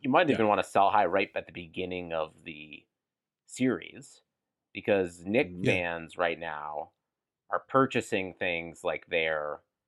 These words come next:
Speaker 1: <laughs> like, I don't, I don't, there's no, there's no comp for it. They are out of their goddamn minds. Like, Knick fans will buy anything right now. You can sell them swampland in Florida, and they are, like, ready to go. If you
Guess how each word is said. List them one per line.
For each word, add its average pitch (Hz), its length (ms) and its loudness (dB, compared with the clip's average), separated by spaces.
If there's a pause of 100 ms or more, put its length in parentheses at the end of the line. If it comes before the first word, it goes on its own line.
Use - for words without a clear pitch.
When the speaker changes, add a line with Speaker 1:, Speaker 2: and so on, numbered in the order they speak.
(220)
Speaker 1:
<laughs> - 800 -20 (100)
like, - 400 -12 (320)
I 107 120 4
don't, 101 140 4
I 107 140 4
don't, 101 220 0
there's 104 160 -4
no, 113 140 4
there's - 160 -6
no 110 100 0
comp 92 320 -2
for 76 160 -6
it. 73 80 -8
They 107 120 4
are 101 140 4
out 95 140 0
of 101 60 -2
their 95 120 -2
goddamn 80 520 -6
minds. 78 520 -10 (100)
Like, 90 200 -6 (420)
Knick 175 160 -2
fans 175 280 2
will 139 100 4
buy 113 300 6
anything 104 460 -2
right 73 200 -2
now. 76 140 -10
You 110 120 -8
can 151 140 -6
sell 160 160 4
them 151 140 0
swampland 156 640 0
in 127 100 0
Florida, - 540 -2
and 107 180 -4
they 131 160 4
are, 135 140 4
like, 107 260 2
ready 117 300 2
to 104 120 0
go. 101 420 2
If 90 140 -8
you 104 80 -12